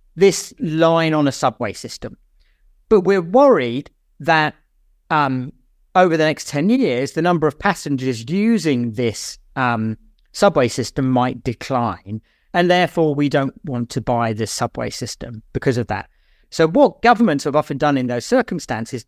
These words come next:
to encourage asset managers to invest is they've said, "Okay,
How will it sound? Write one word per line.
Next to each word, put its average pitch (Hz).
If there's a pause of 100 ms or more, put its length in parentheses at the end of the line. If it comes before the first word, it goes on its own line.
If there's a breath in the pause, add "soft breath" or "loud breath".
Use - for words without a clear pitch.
to 160
encourage 147
asset 127
managers 120
to -
invest 151 (400)
is 156
they've 175
said, 185
"Okay, 139